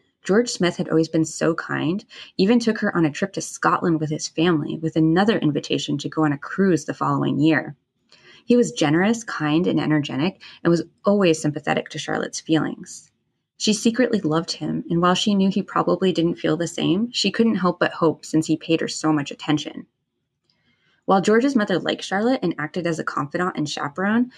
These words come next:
she wanted George to marry someone of his station. Because Charlotte was so little and plain, she did not think much of it.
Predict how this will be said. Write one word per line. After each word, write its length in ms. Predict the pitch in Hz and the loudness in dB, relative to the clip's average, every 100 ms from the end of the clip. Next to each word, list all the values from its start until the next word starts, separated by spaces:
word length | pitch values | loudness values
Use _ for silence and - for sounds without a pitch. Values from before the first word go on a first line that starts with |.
| - - | -20 -2
she 180 | 226 | 2
wanted 320 | 220 247 285 202 | 4 4 4 4
George 300 | 165 165 - | 2 0 -2
to 120 | 156 | 0
marry 240 | 151 147 | 2 0
someone 340 | 147 151 156 147 | 0 0 0 0
of 80 | |
his 140 | 139 - | -4 -12
station. 640 | - 147 143 - - 170 _ _ _ _ - | -6 -6 -6 -10 -12 -12 _ _ _ _ -2
Because 260 | 190 220 | 0 2
Charlotte 280 | 208 170 180 | 2 2 2
was 120 | 175 | 0
so 100 | - | -2
little 320 | 170 151 156 175 | -2 0 0 0
and 160 | 147 | -2
plain, 400 | - 143 170 233 - - - | -2 0 0 0 -4 -20 -2
she 140 | 220 | 2
did 120 | 214 | 4
not 180 | 214 165 | 4 4
think 200 | 165 143 | 2 2
much 200 | 143 - | -4 -2
of 160 | 147 139 | -2 -2
it. 180 | - | -10